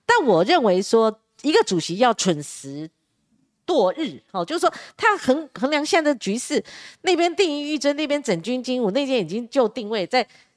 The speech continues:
止血。你看林志坚昨天深夜这样，那所以呢，朱立伦是不是能够快一点？那朱立伦针对这个你们的部分哦，必须要快一点不说，真正到底国民党谁代表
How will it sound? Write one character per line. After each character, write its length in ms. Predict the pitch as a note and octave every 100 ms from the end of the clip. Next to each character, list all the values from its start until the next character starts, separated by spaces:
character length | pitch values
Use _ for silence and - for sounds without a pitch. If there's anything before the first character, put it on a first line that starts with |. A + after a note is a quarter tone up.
| _
止 220 | - G3+ D4+
血。 220 | - D3
你 60 | C#3
看 160 | A3+ G3
林 160 | F3
志 160 | F#3+ G#3+
坚 200 | F3 F3
昨 140 | E3
天 100 | E3+
深 300 | G3+ A3+ A3
夜 180 | A3+ D#3+
这 100 | C3+
样， 100 | D3 - - - _ _
那 140 | F4 G#4
所 240 | - E4
以 120 | G#4
呢， 260 | A3 A3 A3 _ _ -
朱 80 | A#4 A#4+
立 60 | E4+
伦 120 | C4+
是 140 | -
不 80 | E4+
是 200 | E4 E4+
能 200 | A#3+ B3
够 200 | D#4 A#3+ - -
快 160 | - A4
一 160 | D#4 C#4
点？ 300 | G3+ D3+ D#2+ _ _ _ -
那 140 | G#4+
朱 120 | -
立 140 | A4+ G4+
伦 200 | C4 C4
针 240 | F4+ F#4
对 260 | E4+ C#4 G#3 _ _ -
这 120 | D4+
个 200 | B3+ F#3
你 120 | F#3+
们 100 | A3+
的 80 | D4+
部 200 | A#3+ D4
分 260 | A3+ A#3+ D3
哦， 220 | B2+ G2+
必 80 | -
须 120 | D4+
要 60 | E4+
快 220 | - E4
一 40 | C4
点 120 | E3
不 160 | B3
说， 480 | C#4 - C4 A#3 A#3 - - - _ -
真 240 | F#4+ G4
正 220 | G4+ D4+ B3+
到 200 | F4+ B3
底 200 | F3 -
国 160 | - A3
民 140 | C#4+
党 260 | B3+ D#3+ -
谁 360 | - - F#3 G#3
代 240 | - C#4+
表 260 | F#3 C#3+